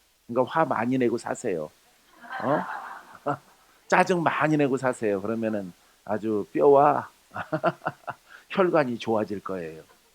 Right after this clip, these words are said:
고지고대로 듣지 마세요. <laughs> 거꾸로 들으시면 돼요, 거꾸로.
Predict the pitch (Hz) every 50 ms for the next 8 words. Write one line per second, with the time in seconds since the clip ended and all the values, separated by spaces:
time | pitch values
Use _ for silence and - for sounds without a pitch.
0 | _ _ _ _ _ _ _ _ _ _ _ _ _ _ _ _ _ _ _ _
1 | _ _ _ _ _ _ _ _ _ _ _ _ _ _ _ _ _ _ _ _
2 | _ _ _ _ _ _ _ _ _ _ _ _ _ - - 127 113 135 123 131
3 | 127 - 131 120 123 - 117 113 - 127 120 113 107 107 - 113 110 107 101 104
4 | 120 147 185 208 226 - - - - - - - - - - - - - - 143
5 | - - - 135 - - - 131 - _ _ _ - - - _ - 175 180 170
6 | 175 170 175 165 156 131 143 123 123 117 - 123 117 113 104 95 98 92 90 -
7 | 120 120 - - 98 87 82 78 78 82 85 85 82